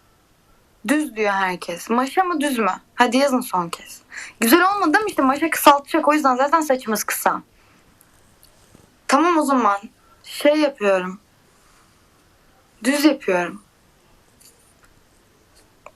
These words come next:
Düz yapayım. Yarın video için maşa yaparım ben yine. Düz mü? Hadi söyle. Jaycee kız.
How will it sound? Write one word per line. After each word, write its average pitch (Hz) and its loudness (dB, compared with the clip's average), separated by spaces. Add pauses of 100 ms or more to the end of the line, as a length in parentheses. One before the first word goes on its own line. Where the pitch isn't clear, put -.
(120)
Düz 294 0
yapayım. 302 0 (200)
Yarın 254 0
video 254 0
için 240 -2
maşa 247 -2
yaparım 247 -6
ben 196 -10
yine. 190 -18 (3250)
Düz 403 4
mü? 339 2
Hadi 311 2
söyle. 285 2 (1900)
Jaycee 294 0
kız. 403 0